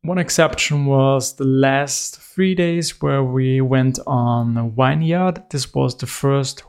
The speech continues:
wedding, um, anniversary for us, so this time I left my laptop at home, and this was the first time that I bring, didn't bring the laptop to vacation. So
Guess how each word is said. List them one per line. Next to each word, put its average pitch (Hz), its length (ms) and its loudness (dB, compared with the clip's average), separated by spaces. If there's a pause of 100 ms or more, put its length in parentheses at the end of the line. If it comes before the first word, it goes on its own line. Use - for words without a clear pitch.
wedding, 165 460 0 (180)
um, 143 320 0
anniversary 156 720 0
for 147 260 2
us, 143 300 0
so 131 320 0 (640)
this 139 300 -2
time 131 380 0
I 131 120 -2
left 131 520 -2
my 127 220 0
laptop 131 420 -2
at 127 140 0
home, 147 340 2
and 135 160 2
this 131 220 -4
was 127 100 -6
the - 120 -12
first 131 380 -2
time 120 320 -2
that 127 140 -4
I 123 80 -2
bring, 123 460 -4 (240)
didn't 131 240 0
bring 127 280 0
the 120 80 0
laptop 120 580 -2
to 135 140 -2
vacation. 127 640 0
So 131 240 -4